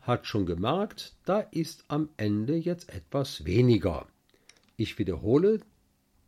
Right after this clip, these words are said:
das Verschieben des rechten Punktes nach links mit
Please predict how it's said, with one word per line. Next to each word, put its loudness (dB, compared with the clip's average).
das 0
Verschieben 0
des -6
rechten -2
Punktes -2
nach -6
links -2
mit -8